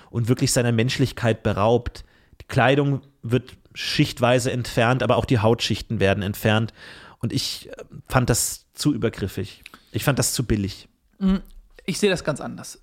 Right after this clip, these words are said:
Speaker 2: Sa-, natürlich ist es vordergründig plump, splatterhaft, abstoßend. Aber es ist absolut notwendig. Denn das ist doch das, was der Autor uns zeigen möchte. Der Beginn, als die Reisegruppe der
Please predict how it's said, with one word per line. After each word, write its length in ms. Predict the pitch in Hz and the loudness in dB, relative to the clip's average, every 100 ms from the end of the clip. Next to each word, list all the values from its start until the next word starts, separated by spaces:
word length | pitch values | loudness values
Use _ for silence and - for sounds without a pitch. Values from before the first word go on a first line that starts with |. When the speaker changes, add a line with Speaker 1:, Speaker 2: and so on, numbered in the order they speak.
| _ - | _ -8
Speaker 2:
Sa-, 240 | 151 202 | -2 -2
natürlich 260 | 202 262 208 | 0 0 0
ist 120 | 180 | -4
es 100 | 180 | 0
vordergründig 720 | 185 175 165 143 143 120 - | 2 2 2 0 -2 -4 -2
plump, 360 | 170 165 214 - _ _ _ _ | 0 2 0 -4 _ _ _ _
splatterhaft, 880 | - - 180 185 190 165 208 - - _ - - - - - - _ - | -12 -4 0 2 2 2 0 -6 -20 _ -20 -20 -20 -20 -20 -20 _ -4
abstoßend. 760 | 185 - - 127 123 135 - - _ _ _ _ - _ | -2 0 -2 -4 -6 -8 -10 -20 _ _ _ _ -20 _
Aber 180 | 170 185 | 2 4
es 80 | 170 | 2
ist 140 | 165 | -2
absolut 480 | - - - 165 - | 0 -2 0 -2 0
notwendig. 600 | 139 - - - 135 - _ - - | -6 -6 -10 -10 -14 -20 _ -20 -18
Denn 320 | - 165 185 165 | -2 2 2 2
das 200 | 185 220 | 0 0
ist 120 | 202 | -2
doch 100 | 180 | 2
das, 240 | 196 190 | 0 2
was 160 | 190 - | 0 2
der 160 | 165 | 2
Autor 220 | 170 180 165 | 2 0 -4
uns 180 | 156 | -4
zeigen 300 | - 147 156 | 0 2 0
möchte. 400 | 135 - - - - _ - - - _ - - | -4 -8 -12 -16 -18 _ -20 -20 -20 _ -20 -2
Der 80 | 175 | 2
Beginn, 520 | 156 135 180 139 147 - _ | 2 4 4 4 -4 -14 _
als 180 | 151 151 | -2 0
die 120 | 165 | 0
Reisegruppe 920 | 156 170 165 160 165 - 160 151 - _ _ _ _ _ _ _ - | 4 4 4 2 0 2 2 0 -6 _ _ _ _ _ _ _ 0
der 540 | 151 143 139 139 - | 2 2 2 -2 -10